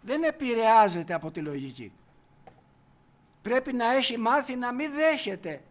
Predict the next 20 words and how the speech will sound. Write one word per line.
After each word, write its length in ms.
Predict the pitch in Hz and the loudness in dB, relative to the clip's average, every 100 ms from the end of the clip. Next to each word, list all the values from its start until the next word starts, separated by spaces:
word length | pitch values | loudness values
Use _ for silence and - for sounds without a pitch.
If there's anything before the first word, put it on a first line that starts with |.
| _ _ | _ _
το 120 | 196 | -6
λογικό. 680 | 196 208 190 190 202 185 - - _ _ _ _ _ _ _ _ _ _ _ _ _ _ _ _ _ _ _ _ | -2 -2 -2 -2 0 -2 -4 -14 _ _ _ _ _ _ _ _ _ _ _ _ _ _ _ _ _ _ _ _
Για 160 | 160 190 | -8 -6
το 120 | 202 | -2
λογικό 420 | 202 196 196 240 | -2 -2 -2 0
είναι 200 | 277 285 | 0 -2
σχετικό, 800 | 269 - 240 233 240 262 165 - _ _ _ _ _ _ _ _ _ _ _ _ _ _ _ _ _ _ _ | -4 -2 -4 -4 0 2 0 -8 _ _ _ _ _ _ _ _ _ _ _ _ _ _ _ _ _ _ _
ενώ 260 | - 190 233 | -10 -8 -4
το 120 | 254 | -4
πνευματικό 640 | 247 226 214 202 196 247 | -4 -2 0 -2 0 2
είναι 160 | 277 277 | 2 2
απόλυτο. 640 | 269 285 277 196 170 113 - _ _ _ _ _ _ _ _ _ - _ _ _ _ _ _ _ _ _ _ | 2 8 8 8 0 -6 -10 _ _ _ _ _ _ _ _ _ -20 _ _ _ _ _ _ _ _ _ _
Ο 80 | 170 | -6
άνθρωπος 460 | 233 240 277 233 | -6 -4 -6 -8
που 120 | 214 208 | -10 -6
πιστεύει 460 | 196 - 214 208 | -4 -2 -4 -6
δεν 140 | 233 302 | -6 -6
έχει 100 | 254 | -4
κανένα 260 | 254 233 | -2 0
εμπόδιο 580 | 220 226 226 226 240 | 0 0 0 -2 -4